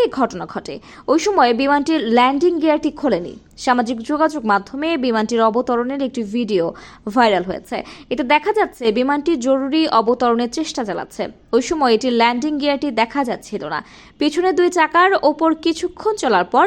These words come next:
বিমানটির সামনের অংশ রানওয়েতে আছড়ে পড়ে। এরপর তাৎক্ষণিকভাবে বিমানবন্দরে থাকা একটি উদ্ধারকারী দল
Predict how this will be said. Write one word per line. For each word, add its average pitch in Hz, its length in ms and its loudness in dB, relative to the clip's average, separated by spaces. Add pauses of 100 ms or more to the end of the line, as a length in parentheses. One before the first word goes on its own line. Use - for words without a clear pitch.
(100)
বিমানটির 240 440 -2
সামনের 294 380 0
অংশ 170 180 -10 (560)
রানওয়েতে 285 420 2 (220)
আছড়ে 233 360 -4 (100)
পড়ে। 110 180 -8 (400)
এরপর 359 200 4 (120)
তাৎক্ষণিকভাবে 339 760 0 (100)
বিমানবন্দরে 262 640 0
থাকা 294 240 -2
একটি 370 120 -2 (100)
উদ্ধারকারী 277 540 -2 (100)
দল 320 100 2